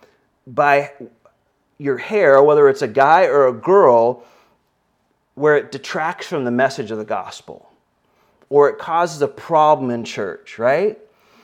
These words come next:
You, you know, you, don't make it such that it's a, this, it's, it's this big point of contention. You, you know, why do you wanna focus on whether how you look really good or you look really bad or you're gonna wear this or you're not gonna wear this?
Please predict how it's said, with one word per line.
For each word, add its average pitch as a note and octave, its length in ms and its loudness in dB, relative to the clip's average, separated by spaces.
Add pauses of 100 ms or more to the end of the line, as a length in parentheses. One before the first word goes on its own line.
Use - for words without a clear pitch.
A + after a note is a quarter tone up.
(260)
You, F3 160 -10
you F#3 160 2
know, G3+ 380 4
you, D#3+ 260 -18
don't A3+ 280 2
make G3 240 0
it C#3+ 120 -4
such E3+ 400 -4
that D#3 180 -4
it's D#3 220 -8 (100)
a, C3+ 180 -6
this, C#3+ 360 -12
it's, C#3 200 -12
it's C3 180 -16
this C3 160 -10
big E3 280 -10
point C#3+ 260 -4
of C#3 100 -18
contention. D3 800 -12 (760)
You, E3 100 -10
you F#3+ 140 -4
know, F#3 100 0
why F3+ 280 -2
do D#4+ 60 -6
you D4 80 -6
wanna B3 180 -4
focus G#3 420 -2
on D#3 200 -2
whether D3 200 0
how E3 280 -2
you C#3+ 180 -6
look C#3+ 220 -2
really D#3 300 0
good A3 440 2
or D3 80 2
you C3+ 100 0
look C3 180 -4
really C3 180 2
bad G3+ 420 4
or - 20 -2
you're C3+ 140 2
gonna C3 160 0
wear F3+ 300 0
this G3+ 240 2
or C#3 40 -4
you're B2 120 -2
not G3+ 260 -2
gonna G#3+ 140 0
wear G3+ 260 2
this? G#3 240 0